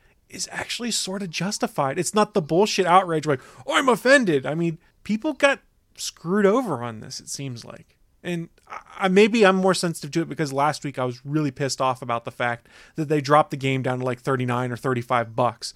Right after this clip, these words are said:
for Cyber Monday after it'd been out, like, a week and a half and a bunch of people who had pre-ordered got it, started playing it, and then they did that.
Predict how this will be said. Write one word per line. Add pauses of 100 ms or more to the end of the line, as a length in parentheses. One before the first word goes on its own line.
(260)
for
Cyber
Monday (300)
after
it'd
been
out,
like,
a
week
and
a
half
and
a
bunch
of
people
who
had
pre-ordered (280)
got
it,
started
playing
it,
and
then
they
did
that.